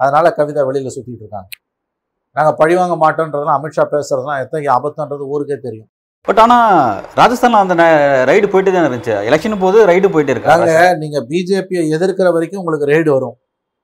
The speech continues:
Speaker 1: நீங்க பி ஜே பி எதிர்ப்பை கைவிட்டுட்டு எதிர்க்கட்சி, மத்த பிரதான கட்சிகளோட சேராம தனியா பி ஜே பி எதிர்த்தீங்கன்னா ரைடு குறையும் அல்லது நின்னே போயிடும். இந்தியா கூட்டணி உள்ள பி ஆர் எஸ் போகக்கூடாது.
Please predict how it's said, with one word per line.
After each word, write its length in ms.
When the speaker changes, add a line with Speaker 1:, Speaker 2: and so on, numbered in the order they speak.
Speaker 1:
நீங்க 260
பி 180
ஜே 140
பி 120
எதிர்ப்பை 320
கைவிட்டுட்டு 560
எதிர்க்கட்சி, 540
மத்த 300
பிரதான 420
கட்சிகளோட 460
சேராம 360
தனியா 340
பி 140
ஜே 140
பி 160
எதிர்த்தீங்கன்னா 480
ரைடு 220
குறையும் 360
அல்லது 280
நின்னே 240
போயிடும். 320
இந்தியா 260
கூட்டணி 320
உள்ள 240
பி 140
ஆர் 100
எஸ் 180
போகக்கூடாது. 420